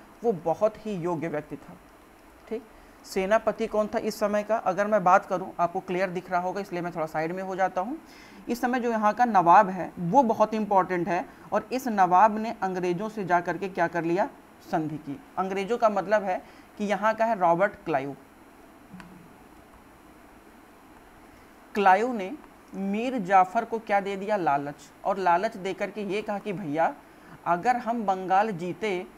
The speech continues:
तो अगला नवाब तुम बनोगे। क्या बनोगे?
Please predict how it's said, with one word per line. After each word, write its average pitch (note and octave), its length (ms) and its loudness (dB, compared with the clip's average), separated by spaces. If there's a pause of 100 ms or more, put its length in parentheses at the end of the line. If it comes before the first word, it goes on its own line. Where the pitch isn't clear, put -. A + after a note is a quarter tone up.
(280)
तो G3+ 120 -6 (100)
अगला F#3+ 340 2
नवाब F3+ 560 2 (100)
तुम D#3+ 180 -4
बनोगे। C3+ 420 -10 (800)
क्या F#3+ 120 0
बनोगे? F#3+ 460 -6